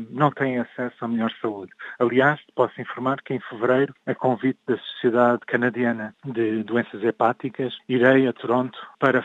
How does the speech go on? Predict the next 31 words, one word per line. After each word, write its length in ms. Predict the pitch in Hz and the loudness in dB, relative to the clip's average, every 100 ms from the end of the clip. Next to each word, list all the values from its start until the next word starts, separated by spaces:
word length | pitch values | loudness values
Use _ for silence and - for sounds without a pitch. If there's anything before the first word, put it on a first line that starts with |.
| - | 0
falar 320 | 127 127 131 | 2 4 2
precisamente 640 | - - 120 120 127 135 - _ | -4 -10 -6 -6 -6 -8 -12 _
sobre 240 | - 123 117 | 0 2 4
a 40 | |
hepatite 400 | 120 113 - 107 - | 2 0 -4 -8 -8
C, 260 | - 131 147 - | 0 0 0 -8
sobre 360 | - 135 117 | -2 0 2
o 40 | 117 | 2
que 100 | 139 | 0
é 40 | |
que 100 | - | 2
nós 180 | 143 131 | 2 2
já 120 | 123 | 0
conseguimos 440 | - 131 - 117 - | -2 -8 -2 -2 -2
fazer 240 | 120 117 | -2 -2
em 80 | 117 | -2
Portugal 440 | - - 127 135 | -6 -4 0 2
e 40 | 135 | 0
sobre 260 | - 135 127 | 0 0 0
aquilo 340 | - 147 139 _ | 2 2 2 _
que, 180 | 139 131 | 0 2
na 120 | 123 | 2
minha 220 | 123 123 | 0 -4
opinião, 400 | 117 127 123 123 | -4 -2 2 4
deve 200 | 120 123 - | 4 0 -2
ser 140 | - - - | -6 -6 -4
feito, 260 | 123 120 - - - | -4 -4 -14 -20 -6
porque 240 | 135 - | -6 2
é 40 | 131 | 2
um 120 | 123 | 2
vírus 440 | 107 123 127 - | 0 -2 -2 -8